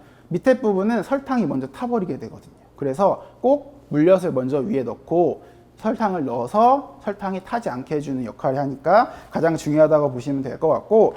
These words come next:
그리고 소금을 넣어줄 건데, 소금은 양을 많이 넣는 게 아니라 우리 계란 후라이 집에서 하듯이 한 꼬집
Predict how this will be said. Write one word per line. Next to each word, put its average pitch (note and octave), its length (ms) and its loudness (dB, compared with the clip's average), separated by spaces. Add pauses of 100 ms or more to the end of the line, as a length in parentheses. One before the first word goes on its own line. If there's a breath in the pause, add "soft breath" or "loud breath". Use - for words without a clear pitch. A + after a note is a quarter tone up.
(200 loud breath)
그리고 F3+ 500 4
소금을 C4 460 4
넣어줄 C3+ 360 2
건데, D3+ 500 -2
소금은 A#3+ 600 2
양을 D#3 680 0 (340)
많이 F3 280 -4
넣는 C#3+ 300 0
게 C3+ 60 -2
아니라 C3+ 640 2
우리 C3+ 240 0
계란 G#3 340 2
후라이 E3+ 260 2
집에서 C#3 340 -6
하듯이 D3 440 -6
한 B3+ 300 -6
꼬집 B3 380 -6